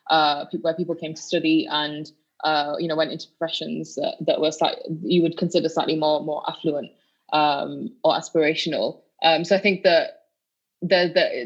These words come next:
there's so many different kinds of, uh, M-, Muslim identities that people do want to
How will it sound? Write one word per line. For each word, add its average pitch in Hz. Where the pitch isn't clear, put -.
there's 175
so 185
many 180
different 175
kinds 170
of, 160
uh, 151
M-, 160
Muslim 170
identities 151
that 147
people 185
do 175
want 160
to 156